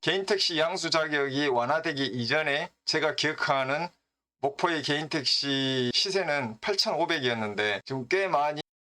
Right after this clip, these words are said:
올랐다고 볼 수가 있겠습니다. 다음으로 여수시입니다.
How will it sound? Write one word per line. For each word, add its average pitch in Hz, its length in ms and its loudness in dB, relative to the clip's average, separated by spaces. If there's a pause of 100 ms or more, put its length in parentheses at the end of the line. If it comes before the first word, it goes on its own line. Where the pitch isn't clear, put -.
(240)
올랐다고 156 560 0
볼 - 120 0
수가 131 260 0
있겠습니다. 101 680 -6 (340)
다음으로 170 460 0
여수시입니다. 156 1040 0